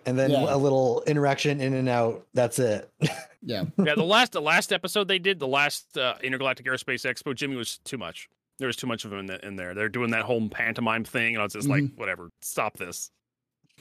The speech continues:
Speaker 3: Get back to, like, the, get back to telling the jokes."
Speaker 2: Uh, so, with, uh, with that being said, let's now talk about the I S C, 'cause the I S C had two big things. We talked about the Cutter, and we talked about the six hundred I rework.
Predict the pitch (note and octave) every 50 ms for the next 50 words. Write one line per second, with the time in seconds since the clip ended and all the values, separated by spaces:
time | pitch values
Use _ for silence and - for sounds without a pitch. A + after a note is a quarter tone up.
0 | - _ - D3+ A#2+ - C#3 C#3 - - D3 C3+ B2 A#2 - - - D#3 - -
1 | - D#3+ - D#3 C#3+ C#3+ - C3+ A#2+ - C#3 B2+ A#2+ A2 G2 A2+ A2+ F#2+ F2 D#2+
2 | - - - _ _ _ _ _ _ _ _ _ _ _ _ _ _ _ _ _
3 | _ _ _ _ _ - - - _ _ _ _ _ _ - F#3+ - - - C#3+
4 | D3 C#3+ C#3+ C#3 C3 C3 B2 A2+ G2+ E2+ E2 - - - - B3 - - - -
5 | _ _ _ _ _ _ _ _ _ _ _ _ - B2+ C3+ F#3+ G#3 G#3 G#3 G#3
6 | G3+ F#3+ F3+ F3 F#3+ F#3+ - A#3 A#3+ A3+ A#3 A3 F#3+ D#3 E3 C#3+ B2+ D#3+ F3+ -
7 | - G3+ G#3 G#3+ G#3 - - F3 E3+ D#3+ D#3+ D#3+ D3+ C#3+ C3+ B2+ - C3+ C3+ C#3
8 | - A2+ C3 C#3 C3+ C3+ C3 A#2+ - - A#2 - G2+ G2+ C3 C#3+ G#3 A#3 G#3+ -
9 | - G#3 F3+ D#3+ D#3+ C3 - - - - - G3 G3 F#3+ D#3+ D#3 D#3 D3 C3+ B2+
10 | - C3 A2 G2 F2+ - A#2+ A2 - A2 F2+ - - - - G3 G#3 G3+ F#3 E3
11 | E3 - - - - - - - D3 C#3+ - D#3+ D3+ - - C#3+ C3 - C#3 B2+
12 | - D3 C#3 - C3+ B2+ A#2+ A2 G#2 G2+ F#2 F2+ D#2+ E2 D#2+ D2+ - - -